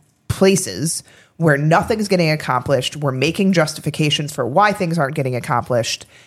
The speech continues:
and then we are miserable. Because there is a direct correlation between your happiness and what you are accomplishing on a day-to-day basis. We are not saying you need to run yourself into the ground. That is not what we're getting at here.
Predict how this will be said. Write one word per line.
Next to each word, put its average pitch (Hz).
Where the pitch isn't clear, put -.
and 160
then 147
we 127
are 120
miserable. -
Because 165
there 147
is 151
a 180
direct 202
correlation 220
between 143
your 123
happiness -
and 151
what 160
you 170
are 151
accomplishing 131
on 85
a 101
day-to-day -
basis. -
We 151
are 135
not 127
saying 135
you 127
need 120
to -
run 113
yourself -
into 113
the -
ground. -
That 117
is 117
not 131
what 139
we're 131
getting -
at -
here. -